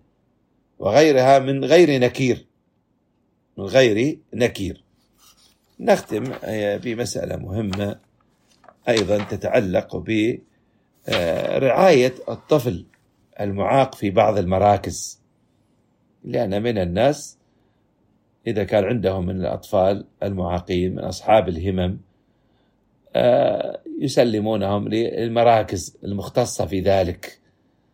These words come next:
وهذا الأمر لا بأس به، لأن الحكومات أولت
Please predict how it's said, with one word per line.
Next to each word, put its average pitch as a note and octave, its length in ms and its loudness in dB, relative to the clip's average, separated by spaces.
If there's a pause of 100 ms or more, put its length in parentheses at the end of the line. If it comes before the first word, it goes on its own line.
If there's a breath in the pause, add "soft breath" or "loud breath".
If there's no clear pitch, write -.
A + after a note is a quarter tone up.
(840)
وهذا G#2+ 1600 0
الأمر C#3 340 -4
لا - 160 4
بأس F#3 260 6
به، A2 360 0 (1000)
لأن G2+ 400 -2
الحكومات G#2 720 -2
أولت D#3+ 720 2